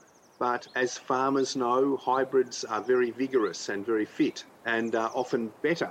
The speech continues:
in many ways at, uh, surviving than, um, purebred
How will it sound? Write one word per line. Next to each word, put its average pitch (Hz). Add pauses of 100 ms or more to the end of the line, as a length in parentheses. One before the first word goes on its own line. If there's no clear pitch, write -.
(140)
in 113
many 110
ways 101
at, 107
uh, 104
surviving 98
than, 101
um, 98
purebred 104